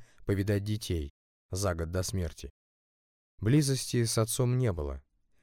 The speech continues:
Детство, Владивосток, Харбин, Шанхай были от Юлия уже далеко. Он не испытывал к отцу прежних чувств. Катерине Ивановне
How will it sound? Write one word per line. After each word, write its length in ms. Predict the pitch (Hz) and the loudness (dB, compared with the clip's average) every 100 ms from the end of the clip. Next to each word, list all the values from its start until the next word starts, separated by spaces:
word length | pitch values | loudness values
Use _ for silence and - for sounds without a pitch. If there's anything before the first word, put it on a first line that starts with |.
| - - | -16 -6
Детство, 640 | 85 110 120 - 101 95 | 2 2 2 -2 -4 -4
Владивосток, 880 | 82 80 82 78 - - 107 107 - | -2 -2 -2 -4 -6 0 2 0 -2
Харбин, 640 | - 82 76 82 104 101 | -4 -2 -2 -2 0 0
Шанхай 800 | 95 - 71 69 98 104 110 92 _ - - - | -2 -4 -6 -4 0 2 2 -2 _ -20 -20 -2
были 280 | 110 143 123 | 4 4 4
от 180 | 117 | 2
Юлия 340 | 110 123 120 104 | 2 2 4 2
уже 280 | 98 104 98 | 0 -2 -2
далеко. 460 | 87 82 101 90 - _ _ _ _ _ _ - | -2 -2 -2 -2 -4 _ _ _ _ _ _ -4
Он 160 | 127 143 | 2 4
не 120 | 139 | 4
испытывал 460 | - 175 - 90 82 | 2 0 0 0 0
к 60 | |
отцу 260 | 92 - 90 | 0 0 -2
прежних 500 | 87 85 80 73 73 | 0 0 -2 -6 -8
чувств. 480 | - 71 - - - _ _ _ - - - | -8 -10 -10 -20 -20 _ _ _ -20 -14 -6
Катерине 500 | 90 98 95 92 90 | -2 0 2 2 2
Ивановне 600 | 95 123 113 82 71 | 4 4 4 0 -2